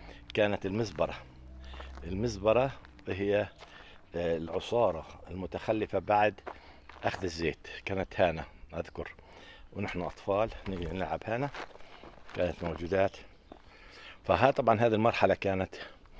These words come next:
مرحلة ما قبل مطارات الزيت الحديثة.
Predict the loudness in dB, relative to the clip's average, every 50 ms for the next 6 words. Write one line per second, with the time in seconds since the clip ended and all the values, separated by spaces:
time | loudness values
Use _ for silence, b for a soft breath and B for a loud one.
0 | B B B B B B 4 4 4 6 6 2 2 2 2 0 0 0 4 4
1 | 4 4 4 -8 B B B B B B B B B B B B -4 -2 2 2
2 | 4 6 6 4 4 -2 -6 -2 -2 -2 -2 -2 -4 -6 -10 -10 -10 -8 -8 -4
3 | 2 2 2 2 2 0 -2 -2 -6 -12 -12 -12